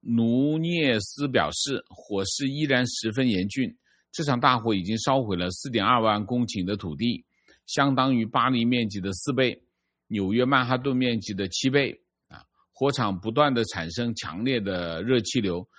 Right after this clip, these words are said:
甚至形成自然风带的火风暴。火势变化难以预测，并且不断地向波尔多都市区推进。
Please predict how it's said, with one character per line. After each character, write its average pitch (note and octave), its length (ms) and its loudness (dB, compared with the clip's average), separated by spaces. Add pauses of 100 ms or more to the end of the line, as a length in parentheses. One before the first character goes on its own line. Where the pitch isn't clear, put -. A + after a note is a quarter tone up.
(160)
甚 D3 220 2
至 A2+ 160 -2
形 B2 240 0
成 A#2 340 0
自 C#3 200 -6
然 A#2 180 4
风 C3+ 220 0
带 C3 200 2
的 F#2+ 160 0
火 E2+ 280 -6
风 A#2+ 200 -2
暴。 C3 240 2 (840)
火 A2 260 2
势 C#3 360 0
变 C3 280 2
化 A#2 280 2
难 G2 280 0
以 B2 40 4
预 G#2+ 220 0
测， C3 340 -2 (300)
并 C3+ 140 2
且 G#2+ 100 2
不 F2 180 -6
断 D3 240 4
地 A#2 120 2
向 G#2+ 420 0
波 B2 180 2
尔 G2+ 80 2
多 A#2+ 380 4
都 B2+ 220 -4
市 A#2+ 180 -4
区 A#2 240 -4
推 A#2 220 0
进。 B2+ 280 -4